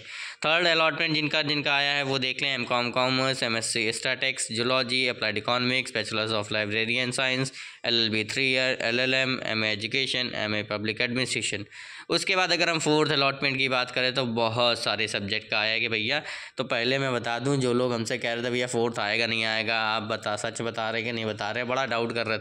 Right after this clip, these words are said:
थे। अरे भैया, हमने ग्रेजुएशन यहीं से किया है, पोस्ट ग्रेजुएशन इसी यूनिवर्सिटी से किया है, पीएचडी यहीं से कर रहा हूँ, आपको मैं क्यों गलत बताऊँगा, ये बताइए। साथ में एक ही मैं इंसान हूँ, एक ही मैं चैनल हूँ लखनऊ नामा, जो सब कुछ फ्री में देता हूँ,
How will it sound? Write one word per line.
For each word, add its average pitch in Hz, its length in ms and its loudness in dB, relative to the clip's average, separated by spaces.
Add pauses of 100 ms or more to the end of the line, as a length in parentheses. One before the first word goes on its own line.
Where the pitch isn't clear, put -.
थे। 123 100 -2 (380)
अरे 123 160 0
भैया, 123 360 2
हमने 127 320 2
ग्रेजुएशन 110 600 0
यहीं 117 160 0
से 113 120 -6
किया 120 260 2
है, 120 120 0
पोस्ट 120 360 -2
ग्रेजुएशन 117 360 0
इसी 117 200 0
यूनिवर्सिटी 117 400 -2
से 117 80 -8
किया 117 260 0
है, 117 120 0
पीएचडी 123 460 -2
यहीं 123 220 2
से 120 120 0
कर 117 140 -2
रहा 113 160 0
हूँ, 139 140 0 (340)
आपको 143 320 2
मैं 160 180 2
क्यों 151 320 2
गलत 110 200 2
बताऊँगा, 104 440 0
ये 120 260 0
बताइए। 107 480 0 (360)
साथ 151 240 0
में 185 120 4
एक 139 360 0
ही 160 200 2
मैं 170 180 2
इंसान 147 400 2
हूँ, 156 140 4
एक 135 120 0
ही 160 120 0
मैं 151 140 2
चैनल 135 320 0
हूँ 135 100 2
लखनऊ 131 300 0
नामा, 139 260 2
जो 139 160 0
सब 160 300 2
कुछ 156 240 0
फ्री 131 300 0
में 117 160 0
देता 107 320 -2
हूँ, 110 200 -4